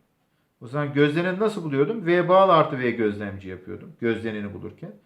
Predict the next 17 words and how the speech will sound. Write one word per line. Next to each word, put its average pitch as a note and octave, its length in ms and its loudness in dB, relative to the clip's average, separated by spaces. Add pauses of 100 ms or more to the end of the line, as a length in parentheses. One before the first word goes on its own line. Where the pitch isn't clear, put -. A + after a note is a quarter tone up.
(340)
O C3 80 -14
zaman C3 300 -4
V D#3 240 2
bağlı A3 300 4
bu. - 420 0
Gözlemci C3+ 600 -2
de G3+ 140 4
bu. - 400 -4
Topladığım D3 520 -2
zaman C3 280 -4
ikisini, A2 360 -16
bakın B2 240 -8
dört, D3 220 2
iki D3+ 180 -10
daha B2 260 -6 (300)
yukarıya D3 420 -2
yönlü B2 720 -2